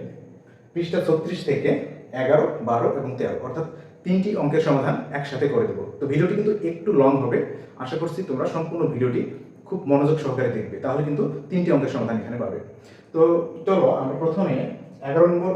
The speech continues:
অঙ্কের সমাধানে চলে যাই। তো এগারো নম্বর অঙ্কে কি বলেছে, এটা আমাদের প্রথমে পড়ে নিতে হবে। প্রিয় শিক্ষার্থীরা, তোমাদের জ্ঞাতার্থে একটি ছোট, আহ, কথা বলে রাখি, সেটা হচ্ছে কি, তোমরা কিন্তু কি করো, অঙ্ক না পড়েই অঙ্ক শুরু করে দাও করা, এটা কিন্তু করা যাবে না।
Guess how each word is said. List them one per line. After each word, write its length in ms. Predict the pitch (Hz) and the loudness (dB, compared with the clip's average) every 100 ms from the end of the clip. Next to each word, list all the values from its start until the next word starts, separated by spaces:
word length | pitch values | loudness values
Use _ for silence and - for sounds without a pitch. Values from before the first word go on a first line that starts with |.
| 135 | -4
অঙ্কের 260 | 123 - - - | -2 0 0 -2
সমাধানে 340 | 127 113 - - - | -4 -2 -2 -4 -2
চলে 160 | 135 113 | 0 2
যাই। 120 | - - - - - | 0 -4 -10 -18 -10
তো 60 | - 139 | -6 -2
এগারো 160 | 156 185 | 2 4
নম্বর 160 | 185 175 | 4 4
অঙ্কে 160 | 165 165 - | 2 -2 -6
কি 80 | 160 143 | -2 0
বলেছে, 260 | 123 - - - - 135 | 2 -2 -4 -6 -6 -2
এটা 120 | 139 123 | 0 0
আমাদের 200 | 117 139 | 0 -2
প্রথমে 240 | 113 - - - | -4 -4 -4 -2
পড়ে 160 | 127 117 | 0 0
নিতে 120 | 107 - | 0 -6
হবে। 120 | - - | -8 -12
প্রিয় 140 | - 170 | -4 -2
শিক্ষার্থীরা, 460 | 156 151 147 117 110 110 - - | -2 -4 -4 -4 -4 -6 -10 -2
তোমাদের 260 | 143 143 - | 2 2 2
জ্ঞাতার্থে 400 | 120 143 - 120 - - | 2 2 0 -2 -2 -6
একটি 220 | 117 - 120 120 | -12 -8 -8 -4
ছোট, 140 | 190 185 196 - - - - | -2 0 -2 -4 -16 -20 -6
আহ, 240 | 110 110 107 - | -4 -2 -4 -4
কথা 160 | 131 139 | -2 0
বলে 120 | 113 101 | 0 -2
রাখি, 180 | - - - | -4 -10 -6
সেটা 120 | 151 | -2
হচ্ছে 160 | 156 156 110 | -2 -2 -6
কি, 80 | - - - - | -8 -10 -18 -14
তোমরা 180 | 165 185 190 | -6 -4 -2
কিন্তু 220 | 196 175 202 - | -2 -2 -4 -6
কি 80 | 160 151 | -4 0
করো, 160 | - - - - - - 123 | 0 -2 -6 -12 -20 -12 -4
অঙ্ক 200 | 151 156 175 - 123 | -2 -2 -2 -4 -4
না 80 | 120 139 | 0 0
পড়েই 240 | 156 143 - - - - | 2 4 2 -2 -8 -10
অঙ্ক 120 | 143 - - | -8 -6 -2
শুরু 120 | 143 - | 0 2
করে 120 | 104 | 0
দাও 100 | - 113 | -2 -6
করা, 160 | - - - - - - - | -8 -10 -16 -20 -20 -18 -4
এটা 100 | 196 | 0
কিন্তু 140 | 190 151 | 2 4
করা 100 | 127 107 | 2 2
যাবে 120 | 101 | -2
না। 60 | - | -8